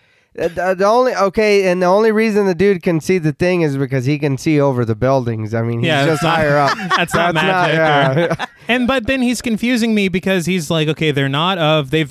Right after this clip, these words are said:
Speaker 2: they've always been around. They're ancient.
Speaker 1: Right.
Speaker 2: They're not of human origin. They don't even have human motivations."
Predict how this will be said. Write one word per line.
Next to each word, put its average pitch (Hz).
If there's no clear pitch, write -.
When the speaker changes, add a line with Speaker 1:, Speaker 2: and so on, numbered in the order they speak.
Speaker 2:
they've 170
always 208
been 214
around. 107
They're 143
ancient. 175
Speaker 1:
Right. 139
Speaker 2:
They're 127
not 175
of 190
human 208
origin. 170
They 143
don't 160
even 170
have 156
human 156
motivations." 135